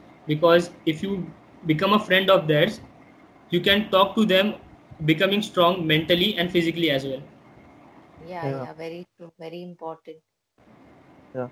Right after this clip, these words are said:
Speaker 3: And once you start noticing the benefits of shooting a video and analyzing it, there won't be
Speaker 2: Yeah.
Speaker 3: any comeback. Your phone will be filled with your videos, your photos.
Speaker 2: Videos.
Speaker 3: Because end of the
Speaker 2: Yeah.
Speaker 3: day, uh, if you see now, if you are transforming from, uh, zero to hundred,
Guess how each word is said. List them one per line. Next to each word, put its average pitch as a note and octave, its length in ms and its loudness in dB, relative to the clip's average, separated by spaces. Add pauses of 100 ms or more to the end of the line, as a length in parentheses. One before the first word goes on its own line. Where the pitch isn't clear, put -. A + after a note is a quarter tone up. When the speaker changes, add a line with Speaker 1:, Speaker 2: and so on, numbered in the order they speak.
(400)
Speaker 3:
And C#3+ 180 6
once D#3 240 6
you F#3+ 80 8
start D#3+ 340 2
noticing D#3 640 4
the D3+ 80 6
benefits C#3 540 4
of D3 160 2
shooting C#3+ 340 2
a D3 80 0
video C#3 380 6
and C#3 160 2
analyzing C#3 560 4
it, C3+ 160 6 (640)
there C#3 300 4
won't D3 340 2
be D3 80 8
Speaker 2:
Yeah. D3 60 8
Speaker 3:
any D3 120 2
comeback. C3+ 400 0
Your D3 140 6
phone D3+ 300 2
will D3 140 6
be D3 120 4
filled D#3 340 4
with D3 260 4
your C#3 220 6
videos, C3+ 400 6
your C#3 200 4
photos. C3+ 580 2
Speaker 2:
Videos. E3+ 280 -16 (220)
Speaker 3:
Because D#3 280 4
end D#3+ 200 6
of E3 100 2
the F3+ 80 8
Speaker 2:
Yeah. E3+ 160 4
Speaker 3:
day, F#3 300 6 (100)
uh, C#3+ 200 4 (160)
if - 100 -6
you F3 100 6
see F3+ 180 4
now, D3 180 2 (160)
if - 100 -4
you D#3 80 6
are D3+ 80 4
transforming C#3+ 560 0
from, C#3 300 2 (200)
uh, C3 140 2 (200)
zero C#3 280 8
to C#3 160 2
hundred, B2+ 400 2